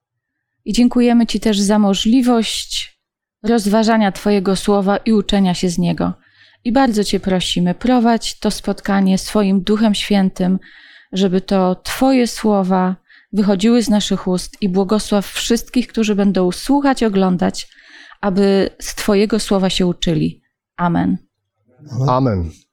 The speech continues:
Speaker 2: Słuchajcie, jesteśmy adwentystami Dnia Siódmego. Dzisiaj mamy taki temat o sobotnim odpoczynku. Chrystus powiedział: „Przyjdźcie do mnie wszyscy, którzy jesteście udręczeni, zmęczeni.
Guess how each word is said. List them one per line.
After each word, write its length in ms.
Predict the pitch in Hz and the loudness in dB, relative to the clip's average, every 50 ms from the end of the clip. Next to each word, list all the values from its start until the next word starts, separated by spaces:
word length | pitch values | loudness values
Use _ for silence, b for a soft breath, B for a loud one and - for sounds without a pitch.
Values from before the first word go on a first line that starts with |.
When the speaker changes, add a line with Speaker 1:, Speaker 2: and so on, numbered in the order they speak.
| _ _ _ _ _ _ _ B B B B B B B B B B B B B B B B B | _ _ _ _ _ _ _ B B B B B B B B B B B B B B B B B
Speaker 2:
Słuchajcie, 640 | - - - - 226 151 113 95 - - 58 - - - _ _ _ _ _ - | -6 -2 0 2 2 2 0 0 0 -2 -2 -2 -4 -8 _ _ _ _ _ -4
jesteśmy 420 | 135 139 131 - 196 - - 160 | -2 0 0 0 0 0 0 0
adwentystami 480 | - 139 139 127 131 - - 127 127 120 | 0 0 0 -2 -2 0 0 0 0 2
Dnia 140 | 117 117 110 | 0 0 0
Siódmego. 500 | - 117 101 90 87 - - - - _ _ _ _ _ _ _ _ _ _ - | 0 -2 -2 -2 -2 -4 -6 -10 -12 _ _ _ _ _ _ _ _ _ _ -12
Dzisiaj 500 | 117 113 107 147 156 - 160 151 147 131 | -6 -2 -2 0 2 2 2 2 2 2
mamy 200 | 139 135 135 120 | 2 0 0 0
taki 220 | - 113 - - | -2 -4 -6 -4
temat 340 | - 131 123 123 120 - - | -2 0 0 0 0 -2 -4
o 40 | 107 | -6
sobotnim 400 | - - 117 127 123 - 120 110 | -4 -2 -2 -2 0 0 -2 -2
odpoczynku. 500 | - - 110 - - 110 104 - 139 147 | -2 -4 -4 -2 -2 -2 0 0 -2 -2
Chrystus 400 | - - 175 175 - - - - | 0 0 0 0 0 -2 -4 -2
powiedział: 460 | - 139 143 139 135 135 131 - - - | -2 0 0 0 0 0 -2 -2 -6 -6
„Przyjdźcie 400 | - - 165 165 - - - 131 | -2 -2 -2 0 -2 -2 -2 0
do 100 | 123 117 | 0 0
mnie 160 | 113 107 95 | 0 0 -2
wszyscy, 500 | - - - - 156 147 - - - 131 | -2 -2 0 0 0 -2 -2 -4 -6 -6
którzy 300 | - - - 120 120 117 | -6 -6 -4 -2 0 0
jesteście 600 | 107 - - - 113 - - - - 107 107 110 - | 0 -2 -2 -4 -4 -4 -4 -4 -2 -2 -2 -4 -6
udręczeni, 680 | - 110 104 98 98 101 104 - 135 127 123 123 113 98 | -8 -10 -6 -4 -4 -4 -2 0 0 0 0 0 -2 -2
zmęczeni. 640 | 92 95 98 95 - 127 120 117 117 113 110 113 | -2 -2 -2 -2 -2 -2 0 0 -2 -2 -4 -6